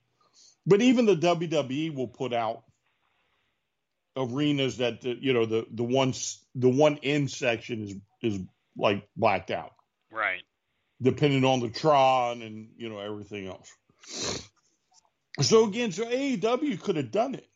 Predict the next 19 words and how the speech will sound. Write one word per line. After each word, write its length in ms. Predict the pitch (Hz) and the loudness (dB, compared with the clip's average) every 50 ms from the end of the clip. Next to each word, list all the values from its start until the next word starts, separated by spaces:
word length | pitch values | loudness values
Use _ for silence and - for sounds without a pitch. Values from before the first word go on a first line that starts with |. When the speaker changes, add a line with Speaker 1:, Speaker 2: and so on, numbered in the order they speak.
| _ _ _ _ _ _ _ _ _ _ _ _ _ _ _ _ _ _ _ _ _ _ _ _ - _ _ _ _ _ _ _ _ _ _ _ | _ _ _ _ _ _ _ _ _ _ _ _ _ _ _ _ _ _ _ _ _ _ _ _ -20 _ _ _ _ _ _ _ _ _ _ _
Speaker 1:
And 160 | - 170 180 185 | -4 -2 0 2
we 120 | 202 208 | 2 2
would 160 | 208 196 196 | 2 0 0
have 100 | 165 143 | 2 2
been 140 | 175 180 170 | 2 2 4
okay. 560 | 156 151 143 - 214 226 214 147 - - - _ _ _ _ _ _ _ _ _ _ _ _ | 2 0 -2 -2 -2 0 0 0 -2 -6 -10 _ _ _ _ _ _ _ _ _ _ _ _
Speaker 2:
Mm-hmm. 300 | 101 98 92 - 117 123 151 _ _ _ _ _ _ _ _ _ _ _ _ _ _ _ _ _ _ _ _ _ _ _ _ _ _ _ _ _ _ _ _ | _ _ _ -20 -20 -20 -20 _ _ _ _ _ _ _ _ _ _ _ _ _ _ _ _ _ _ _ _ _ _ _ _ _ _ _ _ _ _ _ _
Speaker 1:
But 320 | - 135 170 208 214 202 208 | -2 2 2 4 4 2 0
how 380 | 165 220 233 247 277 294 330 | 0 2 4 4 4 4 4
responsible 1000 | 330 294 226 180 - - - 196 185 180 196 202 190 - 202 180 170 160 156 143 | 4 2 -2 -2 -4 -6 -6 -2 -2 0 0 -2 -4 -8 -8 -6 -4 -4 -2 -2
are 120 | 143 143 143 | -2 -2 -4
you 280 | 143 147 170 175 170 | -4 -4 -2 -2 0
as 140 | 160 139 127 | 0 -2 -2
a 80 | 127 113 | -4 -6
journalist, 1120 | 98 87 85 110 113 135 143 156 165 165 143 117 107 - 69 - - - - - _ _ _ _ _ _ _ _ _ _ _ _ _ _ _ _ _ _ _ _ _ _ _ _ _ _ _ _ _ _ _ _ _ _ _ _ _ _ _ _ _ _ _ _ _ _ _ _ _ _ _ _ _ _ _ _ _ _ _ _ | -6 -8 -10 -4 0 0 2 2 0 0 -2 -4 -6 -8 -12 -16 -18 -20 -20 -20 _ _ _ _ _ _ _ _ _ _ _ _ _ _ _ _ _ _ _ _ _ _ _ _ _ _ _ _ _ _ _ _ _ _ _ _ _ _ _ _ _ _ _ _ _ _ _ _ _ _ _ _ _ _ _ _ _ _ _ _
right, 400 | - 143 160 180 202 202 - - _ _ _ _ _ _ _ _ _ _ _ _ _ _ _ _ _ _ _ _ _ _ _ _ _ _ _ _ _ _ _ _ _ _ _ _ _ _ _ _ _ _ _ _ _ _ _ _ _ _ _ _ _ - | 2 4 4 6 4 2 -2 -6 _ _ _ _ _ _ _ _ _ _ _ _ _ _ _ _ _ _ _ _ _ _ _ _ _ _ _ _ _ _ _ _ _ _ _ _ _ _ _ _ _ _ _ _ _ _ _ _ _ _ _ _ _ -4
to 120 | - 185 | -2 -2
put 360 | 160 - - - 247 240 190 | -2 -2 -4 -4 -4 -2 0
that 200 | 214 226 208 170 | 2 2 2 2